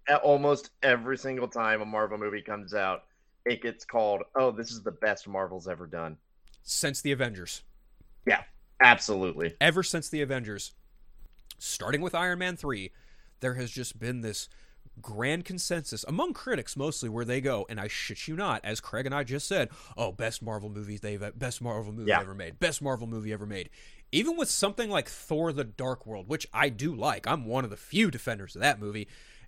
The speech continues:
Speaker 2: it has its flaws, one hundred percent. Malekith is probably one of the most forgettable villains in the M C U, although a new contender has appeared in the form of Dar-Benn in the Marvels. I can't disagree with that. But seriously,
Speaker 1: Well,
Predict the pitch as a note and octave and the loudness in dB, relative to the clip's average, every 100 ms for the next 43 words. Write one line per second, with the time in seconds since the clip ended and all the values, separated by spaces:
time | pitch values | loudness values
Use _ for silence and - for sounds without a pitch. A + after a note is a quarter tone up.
0 | - C3+ C#3+ C3 D#3+ C#3 - - C3 F#2 | -2 0 2 2 2 0 -4 0 0 0
1 | - - C3 F2 D3+ - - C#3 G2+ G2+ | -6 -4 -2 -2 -4 -4 -4 -4 -4 -2
2 | D3 G3 - F3+ C#3+ - - D3 C#3+ B2+ | 0 0 -4 -4 -4 -6 -2 0 0 0
3 | C3+ A#2 C3+ C3+ C3+ - A2+ G#2 A2+ C#3 | -2 -2 -2 0 -2 -6 -14 -8 -6 -4
4 | D3 B2 D3+ D3 C3+ C#3+ D3 C#3+ C#3+ C#3 | -4 -4 -4 -4 -6 -6 -6 -6 -6 -2
5 | D#3 - - - G2 G#2 A2+ G#2 B2 A2+ | -4 -6 -20 -10 -6 0 0 0 -2 -2
6 | G#2 A#2 A2+ G#2+ A2+ - A2 A2+ G#2+ G#2 | -4 -2 0 -2 -4 -6 -4 -2 -4 -6
7 | - A2+ A2+ G2+ F#2+ G#2 G#2+ G#2+ A2 G#2+ | -6 -6 -6 -8 -6 -4 -2 -4 -4 -6
8 | G2+ A#2 G2+ G2 - - G#2 G2+ G2+ G#2+ | -4 -4 -4 -8 -8 -8 -8 -8 -8 -8
9 | F#2+ F2 F2 - - - - - - - | -8 -8 -10 -10 -16 -14 -14 -16 2 4
10 | - - F#3 D3 G2+ G2+ F#2 | 4 4 2 2 4 4 4